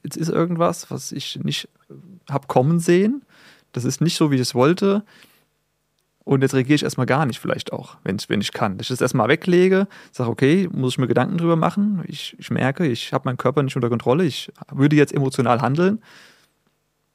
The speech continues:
Ich leg das jetzt beiseite und du kriegst dann morgen, äh, von mir eine Antwort oder auch nicht." Und, ähm, also da gibt's viele Beispiele, äh, von, von Politikern. Ich,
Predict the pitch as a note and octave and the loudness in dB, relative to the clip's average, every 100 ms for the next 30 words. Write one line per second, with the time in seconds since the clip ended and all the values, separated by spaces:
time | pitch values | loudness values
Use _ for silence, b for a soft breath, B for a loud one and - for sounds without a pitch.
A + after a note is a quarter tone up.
0 | _ _ _ _ _ - B2 A2+ B2+ C3 | _ _ _ _ _ -8 -2 -2 -2 -2
1 | - C3 C#3 F3+ C#3+ - A2+ A2+ - B2+ | 0 2 2 2 0 -4 -4 -4 -4 -4
2 | - A#2+ B2+ F3 F#3+ G3+ G3 C#3 - - | -2 0 2 2 0 -4 -4 -2 -4 -4
3 | - D3+ D3 C#3+ A#2 - A2 - - _ | -2 0 2 0 -2 -4 -6 -8 -14 _
4 | A#2+ G#2+ A2+ D3 D#3 - B B B B | -4 -2 0 -2 -4 -10 B B B B
5 | - A2 A2 A2+ G#2+ A2 - _ _ _ | -4 -2 -2 -2 -4 -6 -10 _ _ _
6 | - - - D#3 - E3+ - C3 D3+ - | -8 -4 -2 -2 2 2 4 4 4 2
7 | C#3+ C#3+ C3 B B B C3 B2 - C#3 | 4 4 2 B B B 0 0 0 0
8 | B2+ B2+ B2 - B2 D3 C#3 C3+ B2+ A#2 | 0 -2 -2 0 -2 0 2 2 0 -4